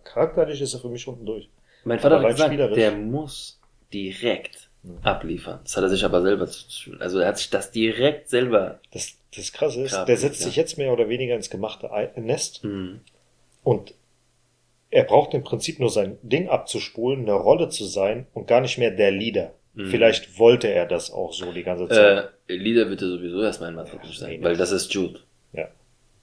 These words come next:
Speaker 2: Hundert Prozent. Und
Speaker 1: Weil
Speaker 2: da geht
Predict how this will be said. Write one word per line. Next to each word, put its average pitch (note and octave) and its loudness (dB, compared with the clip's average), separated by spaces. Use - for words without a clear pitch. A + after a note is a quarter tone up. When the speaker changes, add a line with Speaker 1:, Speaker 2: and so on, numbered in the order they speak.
Speaker 2:
Hundert A2+ 0
Prozent. - -10
Und F#2+ -6
Speaker 1:
Weil F2+ 6
Speaker 2:
da E2 -6
geht - -2